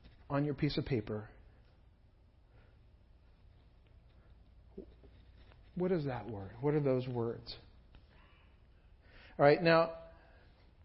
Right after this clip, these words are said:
I don't want to ask you to reveal too much here, but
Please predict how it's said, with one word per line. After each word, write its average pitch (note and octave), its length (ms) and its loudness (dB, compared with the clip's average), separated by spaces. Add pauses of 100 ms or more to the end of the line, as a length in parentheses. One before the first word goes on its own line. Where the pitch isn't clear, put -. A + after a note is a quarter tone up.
(560)
I E3+ 60 -2
don't E3 100 4
want F3 120 6
to E3+ 40 6
ask D#3+ 320 6
you E3 140 2 (220)
to E3+ 60 0
reveal C#3+ 360 4
too D#3+ 220 2
much C#3+ 300 0
here, B2 180 2
but B2 340 0